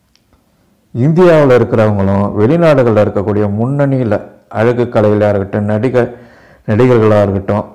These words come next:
இந்த மாதிரி நடிகைகள்லாம் வந்து இவங்களுடைய அந்த ப்ராடக்டை கழுதை பாலிலிருந்து மதிப்பு கூட்டப்பட்டு செய்யப்பட்ட அழகு சாதன பொருட்கள், அவைகளுக்கு அவ்வளோ டிமாண்டாங்க. அதே மாதிரி கழுதை பால்,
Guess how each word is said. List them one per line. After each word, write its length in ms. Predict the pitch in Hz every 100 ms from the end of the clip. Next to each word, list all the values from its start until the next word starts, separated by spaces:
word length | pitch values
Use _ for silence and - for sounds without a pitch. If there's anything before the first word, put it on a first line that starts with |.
| _ _
இந்த 240 | 117 120
மாதிரி 260 | 131 165 139
நடிகைகள்லாம் 760 | 117 127 127 117 107 101 131
வந்து 420 | 117 98 107 147 196 - _ _ - _ -
இவங்களுடைய 480 | 123 127 120 113 120
அந்த 160 | 104
ப்ராடக்டை 840 | 98 113 117 117 - 104 107 98 - - _ _ _
கழுதை 480 | 131 151 214 196 190
பாலிலிருந்து 760 | 160 123 113 110 117 139 156 - - _
மதிப்பு 440 | - 127 160 156 -
கூட்டப்பட்டு 640 | 131 - 104 113 101 113
செய்யப்பட்ட 680 | 107 107 104 101 - 147 - - _ _ _ _ _
அழகு 420 | 131 170 202 190
சாதன 480 | 196 139 117 110 131
பொருட்கள், 520 | - 95 92 - - _ _ _ _ _ _ _
அவைகளுக்கு 720 | - 113 151 185 147 117 -
அவ்வளோ 380 | 151 101 120 127 104
டிமாண்டாங்க. 520 | 95 101 113 101 78 - _ _ _ _ _ _ _ _ _ _ _ _
அதே 300 | 120 131 156
மாதிரி 280 | 143 139 151
கழுதை 440 | 135 143 160 165
பால், 460 | 151 120 98 -